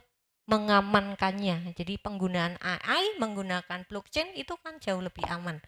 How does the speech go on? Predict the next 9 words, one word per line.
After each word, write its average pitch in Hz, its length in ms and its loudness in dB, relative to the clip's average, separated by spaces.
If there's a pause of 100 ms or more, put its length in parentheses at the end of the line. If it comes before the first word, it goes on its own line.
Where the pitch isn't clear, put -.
(400)
karena 190 240 -6
dapat 175 340 -2
ditelusuri 175 640 -4
hakikat 170 540 -4
datanya 160 420 -6
diambil 156 380 -2
dari 156 260 -4
mana. 160 320 -10 (560)
Begitu. - 320 -12